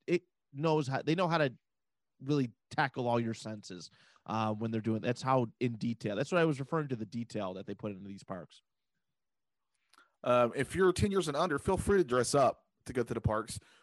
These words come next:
Speaker 2: But if you're above that, they will not let you in. So do not cosplay. If you're an adult, uh, you won't get in. Uh, <laughs> they, uh, apparently, this is, I found this fascinating.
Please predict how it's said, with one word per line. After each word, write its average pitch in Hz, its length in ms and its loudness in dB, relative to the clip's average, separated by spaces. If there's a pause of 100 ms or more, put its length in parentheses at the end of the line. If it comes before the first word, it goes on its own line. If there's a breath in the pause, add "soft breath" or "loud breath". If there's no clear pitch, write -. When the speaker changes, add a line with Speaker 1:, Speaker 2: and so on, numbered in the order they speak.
(100)
Speaker 2:
But 131 100 -4
if 135 100 -6
you're 156 60 0
above 151 300 2
that, 123 260 4 (680 soft breath)
they 123 100 4
will 120 160 0
not 123 200 2
let 117 180 0
you 107 100 -4
in. 92 160 -6
So 107 100 -8
do 107 160 2
not 127 200 2
cosplay. 127 560 2
If 110 100 -4
you're 117 80 -8
an 107 80 -6
adult, 113 420 -2 (140)
uh, 98 100 -4
you 107 240 -12
won't 113 220 2
get 98 160 -4
in. 95 200 -4 (680 loud breath)
Uh, 107 340 -2 (520)
<laughs> - 460 -20
they, 151 260 6 (960 loud breath)
uh, 135 160 8
apparently, 185 340 6
this 185 160 6
is, 175 80 0
I 131 80 4
found 143 180 2
this 139 100 -2
fascinating. 104 560 -2